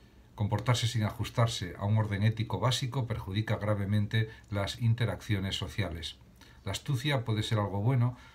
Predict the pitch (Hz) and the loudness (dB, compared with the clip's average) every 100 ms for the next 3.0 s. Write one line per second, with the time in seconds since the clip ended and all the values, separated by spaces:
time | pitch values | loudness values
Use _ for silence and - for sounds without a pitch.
0 | - - 104 101 110 135 - - 110 - | -14 -2 2 4 4 2 0 -2 -2 -2
1 | - 107 117 107 87 113 104 98 110 110 | -2 2 2 0 -2 0 0 2 2 4
2 | 110 - - 104 95 85 85 - 78 78 | 0 -4 -8 -6 -4 -6 -4 -4 -6 -10